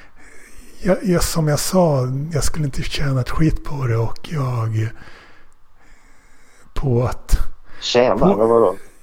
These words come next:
Speaker 1: Jag skulle inte tjäna något på att bli beskriven som någon som var med tidigt där.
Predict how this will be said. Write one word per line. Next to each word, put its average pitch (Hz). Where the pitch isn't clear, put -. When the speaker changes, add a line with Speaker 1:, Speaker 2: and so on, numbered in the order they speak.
Speaker 1:
Jag 170
skulle 170
inte 165
tjäna 165
något 151
på 135
att 123
bli 127
beskriven 135
som 117
någon 113
som 123
var 123
med 117
tidigt 120
där. 160